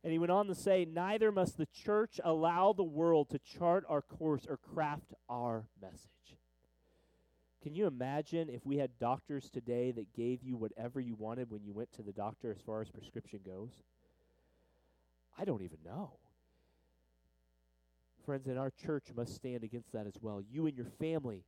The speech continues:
must stand against that as well. You and your, your, your, your, your walk with Christ must stand against that, that nothing gets in the way of this foolish message that God loved you so much that he had to die on the most cruel, inhumane way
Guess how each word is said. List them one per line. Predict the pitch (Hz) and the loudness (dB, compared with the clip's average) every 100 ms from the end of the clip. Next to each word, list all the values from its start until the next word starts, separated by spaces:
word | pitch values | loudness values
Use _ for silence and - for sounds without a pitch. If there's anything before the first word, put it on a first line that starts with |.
| - | -4
must | 131 - | -2 -2
stand | 143 143 | -4 -4
against | 127 131 - | -4 -6 -4
that | 127 | -4
as | 120 | -4
well. | 117 120 113 | 0 0 0
You | 135 170 | 0 0
and | 151 | 0
your, | 135 135 135 135 - _ - | -2 -2 0 0 -2 _ -4
your, | 135 | -4
your, | 135 139 | -2 -4
your, | 131 143 127 - - | -4 -4 -4 -8 -4
your | 143 160 | 4 4
walk | 131 127 175 180 - | 4 2 4 4 2
with | 151 | -2
Christ | - 190 175 143 | 0 0 2 0
must | 147 - | -2 -2
stand | - 180 160 | -2 -2 -2
against | 143 156 - | 0 -2 0
that, | 139 123 | -2 0
that | 156 | -4
nothing | 147 151 165 190 208 - 196 185 156 | -4 -12 -2 0 0 2 2 2 0
gets | 180 202 - | 6 6 6
in | 196 | 0
the | 160 | 2
way | 147 170 175 170 | 2 2 2 2
of | 151 | 0
this | 143 - - - | -2 -6 -10 -2
foolish | 208 202 190 185 - _ - 156 | 2 8 8 6 -2 _ -20 -4
message | 165 190 185 180 143 151 | 2 2 2 -2 -2 0
that | 160 143 | -2 0
God | 170 175 180 | 0 2 0
loved | 156 175 190 160 | 2 2 2 0
you | 180 | -6
so | - - 196 | -2 2 2
much | 190 190 180 - - | 4 2 2 -2 -8
that | - 175 | 0 2
he | 175 | 4
had | 180 | 4
to | 165 | 0
die | 135 165 160 165 170 | 2 4 4 4 2
on | 143 | 0
the | 139 | -2
most | 135 135 - - _ | 0 0 -2 -14 _
cruel, | - 190 180 175 160 _ _ _ _ _ | -8 2 4 4 2 _ _ _ _ _
inhumane | 175 185 165 151 143 139 | -6 -4 -2 0 0 -2
way | 123 117 104 | -8 -8 -10